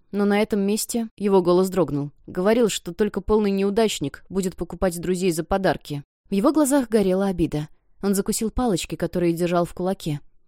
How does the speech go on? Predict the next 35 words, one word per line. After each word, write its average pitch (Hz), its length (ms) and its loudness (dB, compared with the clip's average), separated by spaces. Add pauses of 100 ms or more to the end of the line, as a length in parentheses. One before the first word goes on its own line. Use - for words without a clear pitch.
Нормально 202 520 2
ими 180 140 2
есть 185 300 -2
у 175 40 -2
него, 165 200 0
кажется, 170 400 -4
пока 175 240 -4
не 165 100 0
получалось. 156 720 -4
Его 185 200 6
рука 180 420 0
зависла 185 460 0
в 170 80 -4
воздухе. 139 540 -4 (280)
А 185 120 2
на 220 100 2
папу 277 260 2
мамочка 202 400 0
накричала, 156 680 -2 (100)
потому 196 300 -2
что - 140 -6
по 185 100 -2
какому 196 360 -2
праву 196 300 2
он 160 140 2
на 170 60 2
меня 170 280 2
орет, 196 400 2
если 175 260 -2
это 190 120 0
одноклассники 180 580 -2
меня 156 200 0
заставляют 170 640 0
газировку 180 520 0
покупать, 151 520 -6